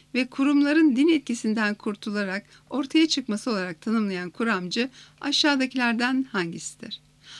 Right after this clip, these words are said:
A. Agnes Heller. B. Erich Fromm. C. Avner Levi. D. Peter L. Berger. E. Mary Douglas. Yanıt D. Peter L. Berger. On beş.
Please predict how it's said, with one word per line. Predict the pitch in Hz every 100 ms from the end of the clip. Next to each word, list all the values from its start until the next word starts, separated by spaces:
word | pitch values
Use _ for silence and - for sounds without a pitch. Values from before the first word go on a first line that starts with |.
| -
A. | - 226 269 311 -
Agnes | 254 262 190 -
Heller. | 180 190 254 311 - - - -
B. | 226 247 -
Erich | 226 226 185
Fromm. | _ 214 240 311 - _ - 175
C. | 220 220 -
Avner | - 226 190 170 165
Levi. | 185 254 294 320 - _ _ - - -
D. | 226 208 -
Peter | 302 302 285 254
L. | 214 233 269 220 - 175 170
Berger. | 185 214 254 262 277 - _ _ 233
E. | 254 247
Mary | 233 269 277 175
Douglas. | 240 180 165 156 - _ _ _ _ -
Yanıt | 220 233 262 - -
D. | 202 180 170 _ _ - - _ _ -
Peter | 220 233 302 302 302 -
L. | 208 240 254 202 - 214 185
Berger. | 185 180 - - - _ _ _ _ _ _ _ _ _
On | 220 233 175
beş. | 165 - -